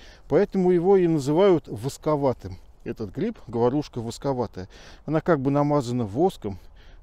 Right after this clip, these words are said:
с прозрачными окошками, и такая вся даже на вид, и, ну, не то чтобы на ощупь, да, но вот по зрительным ощущениям она как будто сделана из воска. Вот эти белесые разводы, прозрачные участочки.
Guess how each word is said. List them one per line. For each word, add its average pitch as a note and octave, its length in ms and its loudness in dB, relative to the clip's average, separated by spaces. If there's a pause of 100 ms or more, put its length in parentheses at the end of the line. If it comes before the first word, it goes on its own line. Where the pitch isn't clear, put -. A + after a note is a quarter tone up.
(260)
с - 80 -20
прозрачными B2+ 760 -2
окошками, A2 640 -4 (300)
и B2 60 -10
такая D3 400 2
вся C3 220 -2
даже A#2 260 -2
на A#2 140 0
вид, C#3 240 -4
и, A#2+ 40 -4
ну, A2+ 340 -4 (180)
не G#2+ 140 -8
то G#2+ 140 -6
чтобы G2 280 -10
на F#2+ 120 -6
ощупь, F3 400 -6
да, A#2 220 -8 (380)
но B2+ 160 -4
вот C#3 220 -4 (420)
по C3+ 260 4 (160)
зрительным B2 580 0
ощущениям C#3+ 640 -6
она A#2+ 140 -2
как A#2+ 160 -2
будто D#3 240 -4
сделана B2 440 0
из A#2 180 -4
воска. G#2+ 400 -8 (260)
Вот B2+ 160 -8
эти - 100 -12
белесые A#2 520 0
разводы, A#2 640 -2 (120)
прозрачные A#2 800 -2 (420)
участочки. D3 760 -2